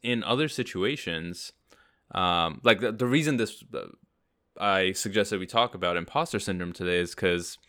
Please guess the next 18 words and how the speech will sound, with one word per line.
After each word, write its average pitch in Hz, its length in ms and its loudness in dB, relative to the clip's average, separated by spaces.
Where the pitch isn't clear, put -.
I - 100 0
had 117 380 4
this, 101 520 2
uh, 87 380 2
this - 280 -6
leadership 107 840 2
counseling, 95 680 -2
right? 92 320 -2
So 101 140 -2
through 123 160 0
my 120 120 6
workplace, 95 600 2
um, 87 600 4
I'm 101 140 0
a 98 40 0
manager 127 380 4
now, 90 260 2
so 90 720 2